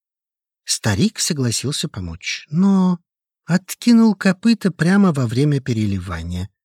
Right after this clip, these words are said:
Тогда я, конечно, понятия не имел, как это важно. Но со временем, когда стал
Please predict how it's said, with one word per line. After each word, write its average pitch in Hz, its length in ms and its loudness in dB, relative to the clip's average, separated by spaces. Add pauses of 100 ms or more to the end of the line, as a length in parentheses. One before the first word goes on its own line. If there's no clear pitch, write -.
(260)
Тогда 127 300 -2
я, 190 180 2
конечно, 170 440 0
понятия 165 640 2
не 123 200 2
имел, 120 280 0
как - 320 -6
это 147 260 -6
важно. 101 560 -2 (680)
Но 156 180 2
со 147 220 -2
временем, 151 600 2 (120)
когда 156 320 -2
стал 160 360 -2